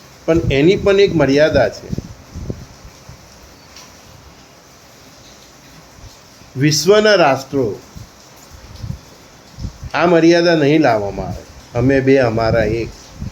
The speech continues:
તો પ્રકૃતિની પણ ભરણ પોષણની મર્યાદા જોતા પરમાત્મા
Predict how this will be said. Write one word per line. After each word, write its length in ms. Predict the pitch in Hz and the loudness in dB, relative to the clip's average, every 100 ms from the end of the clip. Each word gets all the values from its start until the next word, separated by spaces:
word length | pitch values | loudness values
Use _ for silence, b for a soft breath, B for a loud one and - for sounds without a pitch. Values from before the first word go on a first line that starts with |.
| - - - - - - - - - - - - - - 135 | -16 -20 -18 -10 -8 -8 -8 -4 -6 -6 -12 -10 -8 -6 -4
તો 60 | |
પ્રકૃતિની 680 | 127 131 131 170 180 185 190 | -2 0 0 2 2 4 2
પણ 220 | 180 170 | 2 2
ભરણ 320 | 127 131 160 | 2 2 2
પોષણની 520 | 156 147 127 147 151 | 0 -2 0 0 0
મર્યાદા 500 | 143 123 123 131 131 | 0 0 2 2 2
જોતા 460 | 120 113 113 131 110 - - - - - - - | 0 -2 0 0 0 -4 -8 -6 -6 -8 -10 -6
પરમાત્મા 760 | 117 113 135 139 123 101 92 | -2 0 2 0 0 -6 -6